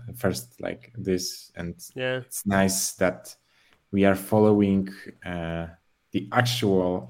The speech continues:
Speaker 1: cases, like, how things work, right? Uh, like, we have seen that this is a problem, so we are providing a solution, and I, I really appreciate the approach. Yeah,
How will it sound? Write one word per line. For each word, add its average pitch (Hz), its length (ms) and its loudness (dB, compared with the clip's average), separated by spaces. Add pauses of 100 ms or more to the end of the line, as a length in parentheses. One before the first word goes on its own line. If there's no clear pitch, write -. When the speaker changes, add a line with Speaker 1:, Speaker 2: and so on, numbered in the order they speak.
(160)
Speaker 1:
cases, - 840 -2 (300)
like, 90 220 -8
how 95 220 0
things 92 340 -6
work, 92 400 2
right? 90 280 -2 (720)
Uh, 87 300 -6 (160)
like, - 180 -10
we 95 100 -2
have 98 120 -4
seen 92 320 -2
that - 260 -4
this 92 200 -2
is 92 80 -8
a 95 40 -8
problem, 98 440 -2
so 87 180 -8
we 87 80 0
are 87 60 -4
providing 90 420 -4
a 92 40 -8
solution, - 460 -8
and 95 160 -12
I, - 440 -8
I - 180 -12
really 92 420 -4 (480)
appreciate 92 580 -6
the 87 100 -4
approach. - 580 -12 (180)
Yeah, 92 180 -10